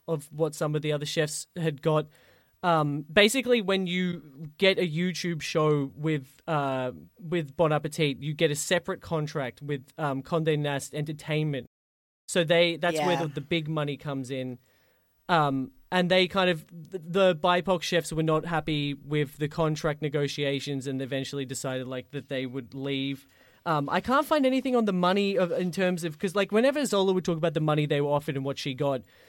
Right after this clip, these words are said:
Speaker 1: I mean, to me, being, you know, working in gastronomy in Berlin, I'm like, "Oh, that sounds like quite a lot." But everyone,
Speaker 2: <laughs>
Speaker 1: all the bipoc chefs are just like, "It's pathetic," and their, the contract negotiations were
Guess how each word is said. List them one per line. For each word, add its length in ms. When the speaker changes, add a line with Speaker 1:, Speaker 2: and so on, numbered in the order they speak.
Speaker 1:
I 40
mean, 140
to 80
me, 400
being, 380
you 100
know, 100
working 380
in 80
gastronomy 720
in 160
Berlin, 340
I'm 120
like, 160
"Oh, 40
that 160
sounds 200
like 80
quite 200
a 60
lot." 300
But 160
everyone, 580
Speaker 2:
<laughs> 840
Speaker 1:
all 240
the 80
bipoc 420
chefs 260
are 40
just 200
like, 180
"It's 160
pathetic," 800
and 220
their, 420
the 120
contract 360
negotiations 720
were 280